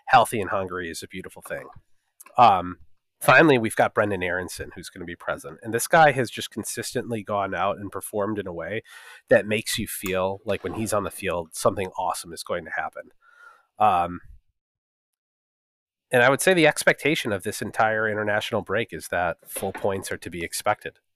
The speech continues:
Um, we might dive into a little bit more about how and why, but in the short term, we're going into this break hoping that we'll, we'll generate nine points.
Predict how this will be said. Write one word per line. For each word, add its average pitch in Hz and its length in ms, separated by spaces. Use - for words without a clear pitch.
Um, 95 400
we 110 120
might 113 200
dive 104 260
into 101 240
a 95 80
little 101 140
bit 101 160
more 95 260
about 85 460
how 95 260
and 87 120
why, 110 360
but 95 180
in 110 60
the 101 60
short 123 240
term, 120 280
we're 117 140
going 113 220
into 107 240
this 95 180
break 98 380
hoping 98 380
that 87 140
we'll, 90 380
we'll 107 100
generate 95 400
nine 90 220
points. - 400